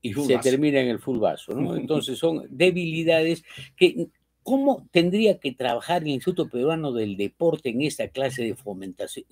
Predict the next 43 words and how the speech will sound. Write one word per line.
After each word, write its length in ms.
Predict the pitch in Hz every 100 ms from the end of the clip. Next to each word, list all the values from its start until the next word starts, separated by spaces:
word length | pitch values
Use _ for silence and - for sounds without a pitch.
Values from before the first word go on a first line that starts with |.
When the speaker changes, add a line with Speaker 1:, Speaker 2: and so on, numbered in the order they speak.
| 120
Speaker 1:
fomento 580 | 113 123 165 131 170 165 - - - -
al 360 | 135 110 120 117
deporte? 680 | - 139 131 160 151 117 113
De 140 | 107 104
tal 200 | 151 156
manera 360 | 143 147 147
que 300 | - 156 160 -
nuevamente 540 | 151 165 170 165 139
resurja 520 | 120 120 - 180 -
la 100 | 123
expectativa, 840 | 110 - 123 - 120 - 165 123 143 _ _ -
ya 180 | 160 233
no 180 | 262
crematística 880 | 220 165 135 123 - 208 175 156 139
de 120 | 120 123
negocio, 500 | 123 165 196 - 139
bueno, 220 | 156 147
yo 160 | 160
quiero 200 | 160 175 156
ser, 240 | 175 156 - - -
eh, 480 | - 120 120 117 117 101 -
futbolista 580 | 208 202 214 247 185
porque 180 | 151 151
voy 140 | 165 185
a 40 |
ganar 240 | 165 170 170
más 160 | 165
plata 280 | - 165 143
que 120 | 113
nadie. 320 | 143 180 110
Tú 180 | 101 110
sabes 300 | 101 135 135
que, 240 | - 110 98 _ - _ -
eh, 60 |
por 140 | - 113
ejemplo, 300 | 156 139 139
Neymar 500 | 123 113 113 165 160
o 80 | 131
cualquiera 400 | - 104 101 147
de 80 | 127
los 100 | 107
jugadores 480 | 98 104 139 131 98
actuales, 560 | 95 151 143 139 135